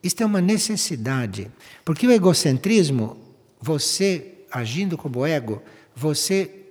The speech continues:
se curvando ao próprio ego, às próprias forças egóicas,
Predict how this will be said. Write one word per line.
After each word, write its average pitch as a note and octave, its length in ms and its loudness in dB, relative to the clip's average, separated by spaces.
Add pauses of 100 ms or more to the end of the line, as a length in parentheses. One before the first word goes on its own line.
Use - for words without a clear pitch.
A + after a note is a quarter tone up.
se - 260 0
curvando C3+ 1040 0
ao A#2 160 -6
próprio D#3 540 0
ego, A2+ 540 0 (300)
às B2 200 -6
próprias F3+ 520 0
forças A2+ 420 -6
egóicas, A2+ 720 0